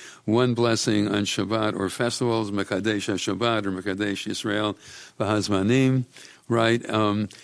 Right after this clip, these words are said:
and, uh, and also on, on, uh, on Yom Kippur and on Rosh Hashanah, except for Musaf, right? So it's either thirteen blessings or one blessing in the middle section.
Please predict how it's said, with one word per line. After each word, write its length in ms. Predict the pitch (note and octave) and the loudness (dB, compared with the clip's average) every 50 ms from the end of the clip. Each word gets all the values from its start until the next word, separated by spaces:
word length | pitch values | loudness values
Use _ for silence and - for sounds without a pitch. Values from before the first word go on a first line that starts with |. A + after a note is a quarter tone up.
| - - _ | -20 -16 _
and, 420 | - B2+ B2+ B2 A#2+ A#2+ A#2 A2+ A2 | -2 0 2 2 2 2 2 0 0
uh, 260 | - A#2 A#2 A2 G#2+ | 0 0 0 0 0
and 80 | A2 B2 | 0 2
also 480 | A#2+ B2 B2+ B2 - C#3+ B2 A#2 A2+ A2 | 2 2 0 0 0 2 2 2 2 2
on, 300 | G#2+ G#2+ G#2+ G#2+ G#2+ G#2+ | 2 0 -2 -2 -2 -2
on, 440 | G#2 A2 G#2+ G#2 G#2 G2+ G2+ G2 - | -2 0 0 0 0 0 -2 -4 -4
uh, 440 | G#2 G#2 G2 G2 G2 A2 - G#2 G#2 | -4 -2 -4 -4 -6 -6 -6 -4 -4
on 100 | G#2 G#2+ | -2 0
Yom 180 | A2 A2 G#2 | 0 0 0
Kippur 720 | - - - G2+ F#2 - C#3+ D3 D3 D3 C#3+ C#3 C#3 C3+ - - - - - - _ | -2 -2 -2 -2 -2 0 0 2 4 4 4 2 0 -2 -6 -14 -20 -20 -20 -20 _
and 280 | - B2 A#2+ A#2+ A#2 A2+ | -6 -2 0 0 2 2
on 120 | A2+ G#2+ | 0 0
Rosh 220 | A2 A2 A2 - - | 0 -2 -2 -2 -4
Hashanah, 560 | G#2+ - - A2+ A2+ A#2+ A#2+ A#2+ A#2+ A#2 - | -4 -2 -2 0 0 2 2 2 2 2 0
except 480 | A2 A2 G#2+ - - - C#3+ C3+ B2+ - | 0 0 2 2 2 2 2 2 0 -2
for 560 | - - C3+ C3 A#2+ A#2 A2+ A2+ A2+ A2+ A2+ - - | -4 -2 2 2 4 4 4 4 4 2 0 -2 -2
Musaf, 720 | A2+ A2+ A#2+ A#2+ A2+ - - F#2 E2+ - C#3 C3+ - - - _ _ - - - - - - - - - - - | 0 2 4 4 2 2 0 -4 -4 -6 -8 -8 -10 -14 -20 _ _ -20 -20 -20 -20 -20 -20 -20 -20 -20 -8 -2
right? 220 | A#2+ A2+ A2+ A#2 - | 0 2 2 2 2
So 100 | - A#2 | 0 0
it's 140 | A2+ - | 2 2
either 240 | D3+ C#3+ B2+ A#2+ A2+ | 2 2 2 2 0
thirteen 480 | G#2+ - D3+ D3 D3 C#3+ - C3 B2+ A#2+ | 0 0 0 0 0 2 0 0 0 2
blessings 640 | G#2+ A#2+ A#2+ A#2 - - B2 A2 A2 A2 G#2 G2 - | 2 2 0 0 0 0 0 2 2 2 0 -2 -2
or 200 | - G#2+ G#2+ G#2 | -2 0 0 2
one 280 | A2 A#2+ B2 B2 B2 | 2 4 4 2 2
blessing 520 | G#2 G#2+ G#2 F#2 F2 - - G#2+ G#2 A2 G2+ | 2 2 0 0 0 -2 -2 -2 0 0 2
in 120 | G2+ G2+ | 2 2
the 40 | G#2 | 2
middle 260 | G#2+ A2 G#2 G2+ F#2+ | 2 2 2 0 0
section. 540 | - - G#2+ G2 F2 - - C3+ C#3 D3 | 0 0 -2 -2 -2 0 0 2 2 2